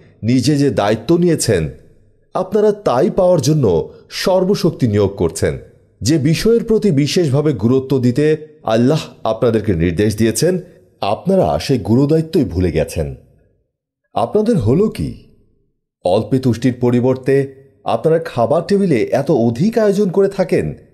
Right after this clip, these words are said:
যার সামান্য খেয়ে থাকতে পারেন। আপনারা এমন সব অট্টালিকা তৈরির প্রতিযোগিতায় নেমেছেন, যেসব অট্টালিকায় আপনারা চিরদিন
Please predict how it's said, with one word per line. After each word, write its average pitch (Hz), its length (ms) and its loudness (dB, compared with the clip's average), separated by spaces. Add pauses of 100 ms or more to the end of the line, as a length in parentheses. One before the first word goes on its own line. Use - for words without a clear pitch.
(320)
যার 107 140 2
সামান্য 190 720 0
খেয়ে 165 220 0
থাকতে - 320 -6
পারেন। 67 320 -6 (960)
আপনারা 98 320 -2
এমন 107 300 2
সব 131 180 0
অট্টালিকা 139 500 0
তৈরির 139 340 2
প্রতিযোগিতায় 139 640 0
নেমেছেন, 110 500 0 (640)
যেসব 143 320 0
অট্টালিকায় 151 720 2
আপনারা 175 340 2
চিরদিন 208 560 0